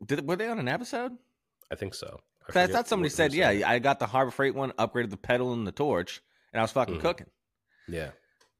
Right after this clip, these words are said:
Speaker 2: And for your
Speaker 1: See,
Speaker 2: average
Speaker 1: you can tell I'm a
Speaker 2: garage builder,
Speaker 1: tig guy
Speaker 2: you
Speaker 1: 'cause I
Speaker 2: just
Speaker 1: call 'em torches now.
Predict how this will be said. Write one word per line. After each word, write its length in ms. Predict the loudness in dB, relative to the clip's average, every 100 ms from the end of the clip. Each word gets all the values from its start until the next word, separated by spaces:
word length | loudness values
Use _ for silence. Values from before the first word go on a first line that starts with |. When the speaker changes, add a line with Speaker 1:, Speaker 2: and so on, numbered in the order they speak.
| _ _ _ -20 _ _ _ _ _ -2
Speaker 2:
And 160 | -2 0
for 120 | -2
your 200 | 0 2
Speaker 1:
See, 100 | 4
Speaker 2:
average 120 | 4
Speaker 1:
you 80 | 2
can 100 | 2
tell 140 | 4 4
I'm 60 |
a 20 | 4
Speaker 2:
garage 120 | 4
builder, 120 | 4
Speaker 1:
tig 60 | 6
guy 160 | 4
Speaker 2:
you 60 | 2
Speaker 1:
'cause 80 | 0
I 40 |
Speaker 2:
just 60 | 0
Speaker 1:
call 140 | 2
'em 80 | 2
torches 400 | 0 -2 -2 -6
now. 220 | -10 -12